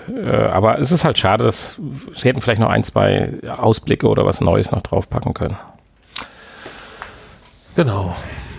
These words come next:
Speaker 2: Aber ist ja kostenlos. Insofern wollen wir uns mal nicht beschweren. Die Demo Disc zwei und eins, die sind natürlich weiterhin auch verfügbar. Ähm, und, äh,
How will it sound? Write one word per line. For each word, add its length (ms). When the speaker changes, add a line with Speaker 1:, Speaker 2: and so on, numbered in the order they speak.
Speaker 2:
Aber 240
ist 120
ja 60
kostenlos. 840
Insofern 680
wollen 180
wir 60
uns 160
mal 60
nicht 180
beschweren. 720
Die 240
Demo 260
Disc 300
zwei 340
und 180
eins, 300
die 80
sind 160
natürlich 300
weiterhin 420
auch 140
verfügbar. 640
Ähm, 400
und, 380
äh, 440